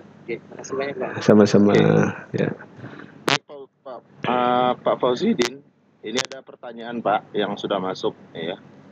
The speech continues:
Speaker 3: Wah, ini sekali masuk banyak benar nih.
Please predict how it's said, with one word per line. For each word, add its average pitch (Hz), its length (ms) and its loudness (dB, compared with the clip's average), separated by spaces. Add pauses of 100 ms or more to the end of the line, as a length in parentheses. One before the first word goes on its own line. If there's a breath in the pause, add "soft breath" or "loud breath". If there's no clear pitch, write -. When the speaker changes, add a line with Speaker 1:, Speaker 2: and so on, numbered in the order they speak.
(200)
Speaker 3:
Wah, 92 320 0 (160)
ini 98 80 -8
sekali 104 320 -2
masuk 101 320 -6
banyak 101 320 -4
benar 104 320 -6
nih. 90 160 -10